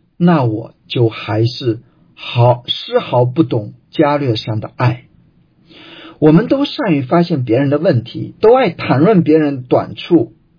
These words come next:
和过失。谈论的时候，我们常常并不真正关心这个人，为他或他，啊，为他所存在的问题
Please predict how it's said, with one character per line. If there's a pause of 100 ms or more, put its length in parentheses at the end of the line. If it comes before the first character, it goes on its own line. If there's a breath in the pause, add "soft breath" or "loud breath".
(140)
和
过
失。 (600 soft breath)
谈
论
的
时
候， (220 loud breath)
我
们
常
常
并
不
真
正
关
心
这
个
人， (1200)
为
他
或
他， (320)
啊， (160 loud breath)
为
他
所
存
在
的
问
题